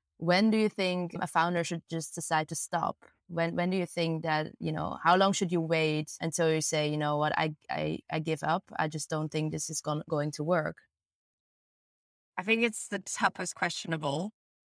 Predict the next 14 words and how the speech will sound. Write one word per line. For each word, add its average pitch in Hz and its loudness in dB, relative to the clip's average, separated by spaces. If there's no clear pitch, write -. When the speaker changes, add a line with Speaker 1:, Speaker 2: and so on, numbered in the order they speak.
Speaker 2:
And 170 2
I 175 4
could 175 -4
give, 180 0
like, 165 2
the 160 -2
really 160 -2
cliche 160 -2
answer 156 -2
of 156 0
it, 151 -2
"It 156 -2
depends," 160 -6
but 160 0